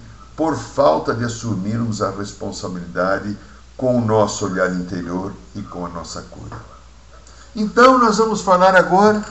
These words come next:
um preâmbulo sobre esses campos de ener-, de energia. Então, o primeiro campo de energia que aparece fundamental para cada um de nós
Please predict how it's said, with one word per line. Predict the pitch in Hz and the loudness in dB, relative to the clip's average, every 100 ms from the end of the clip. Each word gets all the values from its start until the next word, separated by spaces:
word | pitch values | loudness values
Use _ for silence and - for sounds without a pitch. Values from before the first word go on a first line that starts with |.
| - - - - | -14 -20 -18 -2
um | 214 | 0
preâmbulo | 175 180 160 175 190 185 185 | 0 0 4 6 6 2 -2
sobre | 175 185 180 170 | -4 -2 -2 -4
esses | - - - | -4 -6 -6
campos | 147 156 131 143 135 | -4 -4 -2 -4 -4
de | |
ener-, | 139 143 117 | -4 -4 -2
de | 117 123 | -2 -2
energia. | 120 127 107 85 73 - - - - - - - | -2 -4 -6 -6 -8 -10 -16 -20 -20 -20 -20 -4
Então, | 240 240 247 262 233 | 0 2 6 6 6
o | 202 | 2
primeiro | 220 - 277 311 226 | -2 -2 0 0 -2
campo | - 190 208 180 113 - 107 87 - | 0 4 6 6 0 -4 -4 -4 -6
de | 135 | -8
energia | 165 151 131 110 104 120 180 135 | -6 -2 0 0 -2 -4 -2 -2
que | 110 | 2
aparece | 147 - 131 147 156 - | 0 4 2 4 0 -2
fundamental | 127 - 240 214 156 131 113 151 147 | -8 -6 -2 -2 -2 -4 2 4 4
para | 135 | 2
cada | 123 - 151 | -4 -2 0
um | 139 | 0
de | 101 | -2
nós | 98 147 117 87 - | 0 2 2 0 -10